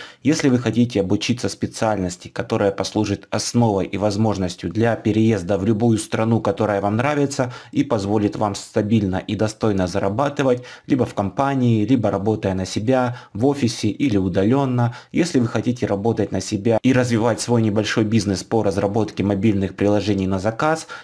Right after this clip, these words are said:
если вы хотите создавать свои сервисные мобильные приложения, тем самым влияя на жизни огромного количества людей и зарабатывая на своих стартапах, тогда я вас приглашаю на программу обучения на Android-разработчика. Я вас обучу на профессию Android-разработчик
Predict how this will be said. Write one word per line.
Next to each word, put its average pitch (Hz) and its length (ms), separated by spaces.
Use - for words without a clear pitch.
если 143 280
вы 110 80
хотите 113 400
создавать 98 520
свои 101 300
сервисные 95 580
мобильные 95 520
приложения, 117 800
тем 123 160
самым 113 360
влияя 98 520
на 98 160
жизни 98 320
огромного 98 480
количества 101 500
людей 104 300
и 123 140
зарабатывая 101 720
на 98 100
своих 101 240
стартапах, 143 680
тогда 139 280
я 127 160
вас 120 160
приглашаю 107 580
на 95 120
программу 98 480
обучения 127 640
на 127 240
Android-разработчика. 104 1080
Я 147 200
вас 127 240
обучу 101 360
на 95 120
профессию 98 520
Android-разработчик 104 960